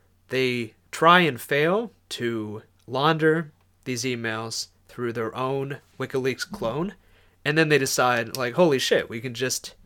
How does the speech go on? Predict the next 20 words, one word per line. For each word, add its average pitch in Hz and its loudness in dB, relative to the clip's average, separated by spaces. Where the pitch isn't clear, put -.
contact 139 0
Julian 151 2
Assange 143 0
and 98 -16
give 131 -2
him 131 -6
all 143 0
this 143 0
stuff." - -2
And 151 0
they 170 4
do. 170 4
Assange 139 2
loves 139 0
it. - 2
Assange 156 0
leaks 165 0
it. 92 -12
It's 135 0
still 185 6